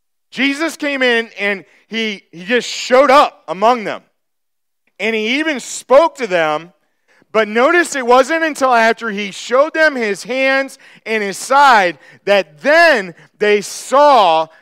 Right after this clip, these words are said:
that it was the Lord. And Jesus, once again, verse twenty-one, says to them, "Peace be with you. As the Father has sent me, even so I am sending you."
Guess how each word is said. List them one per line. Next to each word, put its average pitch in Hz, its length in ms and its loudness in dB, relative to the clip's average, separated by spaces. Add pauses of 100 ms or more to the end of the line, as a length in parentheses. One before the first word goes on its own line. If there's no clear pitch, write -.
that 208 160 2
it 202 160 0
was 202 300 -2
the 180 100 -8
Lord. 170 380 -6 (2250)
And 127 100 -20
Jesus, 202 580 -6
once 190 220 -8
again, 175 500 -4
verse 160 220 -10
twenty-one, 170 560 -6
says 170 320 -4
to 156 80 -18
them, 139 240 -8 (320)
"Peace 254 640 -8 (240)
be 170 140 -12
with 180 280 -6
you. 110 220 -16 (260)
As 156 200 -6
the 160 80 -12
Father 202 360 0
has 180 120 -6
sent 180 240 -10
me, 175 220 -8
even 170 180 -10
so 185 400 -2
I 160 400 -4 (320)
am 143 420 -6 (240)
sending 127 760 -16 (180)
you." 95 400 -20